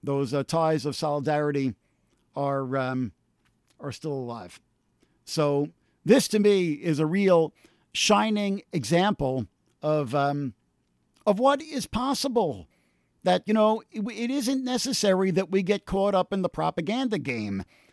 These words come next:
and, you know, the great, uh, geopolitical chessboard and,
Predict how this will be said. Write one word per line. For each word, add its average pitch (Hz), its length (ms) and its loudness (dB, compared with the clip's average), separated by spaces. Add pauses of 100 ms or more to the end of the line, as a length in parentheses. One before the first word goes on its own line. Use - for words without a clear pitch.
(140)
and, 156 260 0
you 175 60 2
know, 160 160 4
the 165 120 -2
great, 180 340 -2
uh, 170 160 4
geopolitical 170 960 -2
chessboard 127 720 -4 (420)
and, 160 440 0